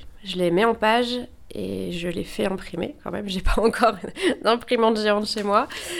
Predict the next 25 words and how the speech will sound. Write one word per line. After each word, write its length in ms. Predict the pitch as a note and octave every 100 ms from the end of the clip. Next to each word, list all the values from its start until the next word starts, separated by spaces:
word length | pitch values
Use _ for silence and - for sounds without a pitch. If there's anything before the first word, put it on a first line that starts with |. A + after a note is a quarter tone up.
| C#4+
Donc, 320 | G#3 G#3 - G3+
euh, 460 | F#3+ F#3 F#3+ G3
je 160 | F#3+ G3
gère 320 | F#3+ A3 G#3
un 220 | G3 -
maximum 580 | F#3+ G3 - A#3 A3 G#3+
de 80 | G3
pôles. 380 | F#3+ G#3+ C4 F3
Je 120 | F#3 G3
suis 180 | G3
accompagnée 520 | G3+ G3+ A3+ A3 A#3+ C#4
par 180 | A3
une 240 | G#3 G#3 G3
chercheuse 480 | - G#3 - A#3 A3
psychoclinicienne 1000 | - A3 A3+ - G#3+ G#3+ - A#3+ B3 G#3+
qui 180 | - G3+
relit, 460 | F#3+ F#3+ F#3 F#3+
euh, 220 | F3 E3+ E3+
l'ensemble 540 | F#3+ G3+ - B3 G#3+
de 60 | F#3+
mes 140 | F#3 F3+
textes 400 | G#3+ - - - -
pour, 260 | - F#3
euh, 220 | F3 E3+ E3+
valider 600 | F#3 F#3 F#3 G#3 A3+